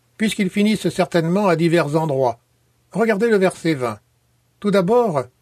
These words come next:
où aboutit le péché ? Car lorsque vous étiez esclaves du péché, vous étiez libres à l'égard de la justice.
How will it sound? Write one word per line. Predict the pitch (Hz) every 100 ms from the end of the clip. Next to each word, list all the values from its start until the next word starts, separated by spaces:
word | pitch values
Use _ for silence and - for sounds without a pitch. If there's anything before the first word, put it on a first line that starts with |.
| _
où | 226
aboutit | 214 180 180 208 214
le | 190
péché ? | 190 160 - 123 107 _ _ _ _ _ _ _
Car | 156 143
lorsque | 233 -
vous | 156 147 156
étiez | 151 196
esclaves | 135 - 202 190
du | 175
péché, | 160 151 - 127 110 _ _ _ _ _
vous | 180 190
étiez | - 147
libres | 135 208 175 101 - _ -
à |
l'égard | 165 165 185
de | 175
la | 175
justice. | 156 180 - 220 196 -